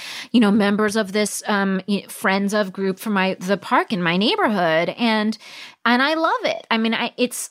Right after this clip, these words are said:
it, look, it's not, like, glamorous work, but I've, I'm now, um, I've now encountered, like, dozens of other people who love the park as much as I do, who use the park as much as I do. This is a piece, this is ten acres of land that we can have an impact on.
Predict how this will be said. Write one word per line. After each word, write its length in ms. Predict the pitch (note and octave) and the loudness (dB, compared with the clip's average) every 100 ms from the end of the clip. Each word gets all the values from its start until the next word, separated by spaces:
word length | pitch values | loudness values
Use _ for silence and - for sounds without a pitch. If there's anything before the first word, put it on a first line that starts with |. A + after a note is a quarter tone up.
| - | -4
it, 120 | C4+ | -2
look, 220 | C4+ G4 | 0 0
it's 160 | C4+ - | -2 -4
not, 180 | C#4+ - | -2 0
like, 160 | D4 | 0
glamorous 580 | C4+ C4 C4+ B3+ B3 A#3+ | 0 2 2 2 2 -2
work, 340 | G#3+ C#4+ G4 - | -2 0 0 -2
but 120 | A#3+ | 0
I've, 180 | G#3+ G3 - | 0 -2 -2
I'm 240 | A3 A3 | 0 2
now, 500 | A3 A3+ B3 C#4 D4 D4 - - _ _ G#3+ - | 2 2 2 2 0 -4 -14 -20 _ _ -8 -2
um, 320 | A#3 G#3+ G3+ - | 2 2 0 0
I've 180 | A3 G#3+ | 0 0
now 180 | G#3+ | 0
encountered, 880 | B3 A#3 - A3+ G3+ A3+ D#4 D4+ D#4 | 0 0 -4 -2 -2 0 0 0 0
like, 220 | - - | -2 -4
dozens 340 | G3+ G3+ A#3 A3 | -2 0 0 0
of 80 | G#3+ | 0
other 220 | A3 G#3 | 0 -2
people 640 | - B3 B3 B3 A#3+ B3 | -2 -4 0 2 4 2
who 140 | - G3+ | 0 -2
love 240 | F#3 F#3+ | 0 0
the 80 | A#3+ | -2
park 260 | - A#3 | -2 -2
as 100 | A3+ | -2
much 160 | G#3+ G#3+ | -4 -2
as 100 | G#3 | 0
I 120 | G3 | 0
do, 200 | F#3+ F#3+ | 2 0
who 80 | G3 | 2
use 280 | F3+ A3 B3 | 2 2 2
the 60 | |
park 220 | C4 A3+ A3 | 0 -2 0
as 80 | |
much 200 | G3+ G3+ | 0 0
as 80 | G3 | 0
I 120 | F#3+ | 0
do. 220 | F#3 F#3 F#3 - - - - | 2 2 0 -4 -16 -16 -6
This 880 | G#3 G3 G3+ B3 A#3+ F#3+ C4+ F#4+ G4 | 0 0 0 -2 2 4 4 4 2
is 140 | F#4 F4+ | 0 0
a 80 | |
piece, 460 | F#4+ - D#4 D4+ D4 | -2 -4 0 0 2
this 220 | B3+ D#4+ | 0 0
is 140 | D#4 - | 0 -2
ten 340 | - C4+ E4 | -2 0 2
acres 460 | D4+ D#4 C#4+ C4+ B3 | 0 0 0 0 0
of 120 | A3 | -2
land 380 | G#3+ A3 A3 G#3 | 0 0 0 0
that 140 | F#3+ | -2
we 220 | G#3 A#3 | -2 -2
can 160 | A#3+ A#3+ | -2 -2
have 220 | A3+ G#3 | 0 -2
an 80 | F#3 | -2
impact 640 | - B3 D4 C4 F#3 - | -2 -2 0 -2 -4 -2
on. 400 | F3+ D#3+ E3 E3+ | -2 0 0 -2